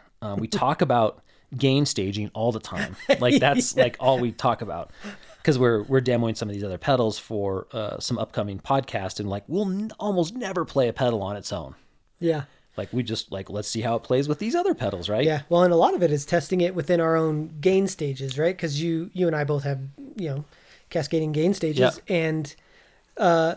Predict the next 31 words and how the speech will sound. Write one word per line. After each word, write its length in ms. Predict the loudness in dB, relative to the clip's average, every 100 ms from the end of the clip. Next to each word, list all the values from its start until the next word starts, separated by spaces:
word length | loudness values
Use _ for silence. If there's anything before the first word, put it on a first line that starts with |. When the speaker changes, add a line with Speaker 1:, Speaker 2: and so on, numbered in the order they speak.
| -4
Speaker 2:
we 160 | -4 0
wanna 240 | 0 0
take 240 | -2 -4
that 180 | -2 -2
pedal, 240 | -2 0 0
and 80 |
it's 80 | -2
like, 200 | -2 -2
"Well, 140 | -2 0
how 180 | 0
would 80 | 0
it 80 | 0
work 360 | 0 -2 -4 -6
in 160 | -2 -2
the 80 | -4
slot 460 | -4 0 0 -2 -4
that 280 | 0 0 0
has 560 | -8 -2 -2 -2 -6 -12 -14
where 320 | -6 2 4
I 80 | 4
have 180 | 2 0
a 40 |
pedal 320 | -2 -2 -2
to 160 | -4 -6 -6 2
Speaker 1:
Right. 220 | 4 4
Speaker 2:
kind 220 | 0 0
of 120 | 0 -2
like 280 | -2 -2
that?" 240 | -2 -4 -2
Speaker 1:
Yeah, 180 | 4 4
yeah. 240 | 4 0